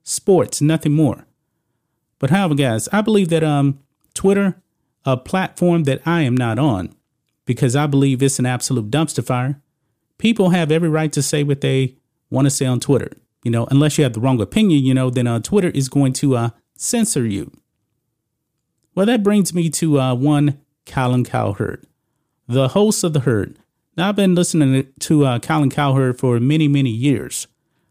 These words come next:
I really haven't been listening to him the last few years or so. I've kinda tuned out on these, uh, sports shows.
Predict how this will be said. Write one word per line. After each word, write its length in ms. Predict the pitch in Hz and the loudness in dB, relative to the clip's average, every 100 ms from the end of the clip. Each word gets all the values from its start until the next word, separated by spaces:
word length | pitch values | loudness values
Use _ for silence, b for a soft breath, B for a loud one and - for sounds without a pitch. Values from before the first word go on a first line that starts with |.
| _ | _
I 60 | 135 | 0
really 240 | 214 196 | 2 4
haven't 220 | 180 170 | 4 2
been 140 | 160 151 | 2 2
listening 400 | 160 165 147 143 | 0 2 0 2
to 140 | 147 | 2
him 460 | 135 143 139 139 - _ _ _ - | 2 4 4 2 -2 _ _ _ -4
the 120 | 123 | 0
last 360 | 127 139 131 - | 0 0 -2 -2
few 120 | 143 | 0
years 300 | 127 127 123 | 2 0 0
or 60 | |
so. 300 | 123 139 127 | -2 0 0
I've 300 | - 151 - - | -2 -6 -10 -6
kinda 220 | 185 151 | -4 -2
tuned 360 | - 165 151 | -2 0 2
out 200 | 135 131 | 2 0
on 140 | 127 123 | 0 0
these, 220 | 120 110 | -2 -2
uh, 180 | 117 110 | -2 -2
sports 400 | - 151 139 - | -4 -2 -2 -2
shows. 400 | 139 131 127 | -2 -2 -4